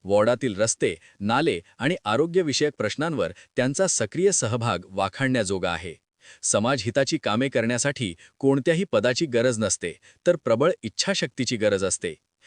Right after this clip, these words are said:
नगरपालिकेतील कामे असोत, हॉस्पिटल किंवा पोलीस स्टेशनशी संबंधित काम असो, मी सदैव नागरिकांच्या मदतीसाठी खांद्याला खांदा लावून उभा आहे, असे आवाहन मुजम्मिल शेख उर्फ गुड्डू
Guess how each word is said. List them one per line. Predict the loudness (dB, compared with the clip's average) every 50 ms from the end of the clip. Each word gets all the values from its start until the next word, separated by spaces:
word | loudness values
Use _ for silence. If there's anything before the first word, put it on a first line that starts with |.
| -20 -12 -6
नगरपालिकेतील | -2 0 2 4 4 4 4 2 2 2 2 0 0 -2 -2 -4
कामे | -2 -2 0 0 0
असोत, | 0 0 0 2 2 0 0 -2 _ _ _ _
हॉस्पिटल | -4 -2 0 0 0 0 0 2 0 0 0 -2
किंवा | -2 -2 -2 -2 -2 -2
पोलीस | -2 0 0 0
स्टेशनशी | 0 0 0 0 0 -2 -2 -2 -2 0
संबंधित | 0 0 0 0 0 0 0 0 -2 -2 -2
काम | 0 0 2 2 0
असो, | 2 0 0 0 -2 _ -14 -18 _ -4
मी | -2 0
सदैव | 0 2 2 2 2 2 2 2 0
नागरिकांच्या | 0 0 0 0 0 0 0 0 0 0 0 0 0
मदतीसाठी | 0 0 0 -2 -2 0 0 -2 -2 -2 -2 -2 -6 -6 -6 -10 -20 -20 _ -8
खांद्याला | -4 -2 0 0 2 2 2 2 0 -2
खांदा | -2 -2 0 2 4 4
लावून | 4 4 4 2
उभा | 0 0 -2 -2 -2
आहे, | -2 -2 -4 -8 -10 _ _ _ -20 -20 _ -6
असे | -2 0 2 4 4
आवाहन | 4 4 2 2 2 0 -2 -4 -6 -10 -16 _ -4
मुजम्मिल | 0 0 2 4 2 2 2 2 2 2
शेख | 0 -2 0 0 0 0 -2 -6 -16 _ _ _ 0
उर्फ | 0 0 2 2
गुड्डू | 0 0 0 0 0 2 2 0